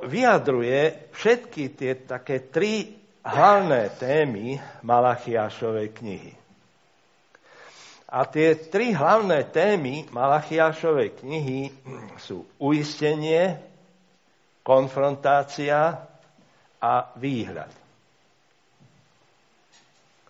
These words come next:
Tak ako dieťa potrebuje pomoc a povzbudenie pre svoje úlohy, tak aj my si môžeme byť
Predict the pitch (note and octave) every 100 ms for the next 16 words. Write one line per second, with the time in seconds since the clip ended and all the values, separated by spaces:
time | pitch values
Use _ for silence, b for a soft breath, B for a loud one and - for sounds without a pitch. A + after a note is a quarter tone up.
0 | B B B B B B B B _ _
1 | _ _ _ _ _ _ - G3 F3+ -
2 | F3 D#3+ - B2 F3+ G3+ G3 A#2+ G#2 C#3+
3 | C#3 D3+ F3+ D#3 A#2+ A2+ A2 A2+ C3 -
4 | - - - C#3 D3+ C#3+ C#3+ C#3 G2+ -
5 | D#3 G3 F3 D#3+ C3+ G#2+ G2 A2 A2+ B2
6 | C3 - C#3 A2+ G2+ C#3 D#3 A#2+ F#2+ G2
7 | C#3+ D3 - _ _ b b b _ D3
8 | D3 - C#3+ C#3 C#3+ F3+ D3+ - A#2+ B2
9 | D3 C#3+ C#3 C3+ C3 C3+